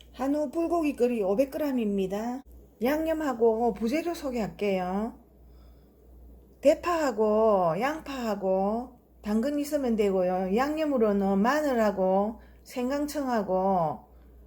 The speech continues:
맛술하고 올리고당, 후추, 참기름, 통깨, 진간장 있으면 됩니다. 고기 가지고 오실 때 요거 생활의 지혜거든요. 한꺼번에 막 부-,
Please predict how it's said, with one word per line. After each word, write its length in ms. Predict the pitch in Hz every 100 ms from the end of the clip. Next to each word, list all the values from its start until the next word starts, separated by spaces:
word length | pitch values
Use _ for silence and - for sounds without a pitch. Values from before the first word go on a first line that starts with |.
| - -
맛술하고 1000 | 233 302 302 302 247 208 190 190 190 -
올리고당, 1000 | 233 247 277 254 208 196 190 208 226 226
후추, 560 | 294 294 - 294 262 226
참기름, 840 | - 233 240 269 240 190 165 156
통깨, 800 | - 269 247 247 226 202 170 165 - - -
진간장 600 | 254 302 277 214 190 151
있으면 340 | 202 233 214 196
됩니다. 680 | 175 185 185 170 170 208 269 - - - - - - - - - -
고기 340 | - 311 294 269
가지고 420 | 285 302 277 240
오실 220 | 240 254
때 200 | 214 208
요거 180 | 247 254
생활의 420 | 254 349 311 226
지혜거든요. 880 | 220 269 254 214 196 190 196 208 240 - - - - -
한꺼번에 540 | - 294 349 381 320 233
막 280 | 226 226 -
부-, 120 | -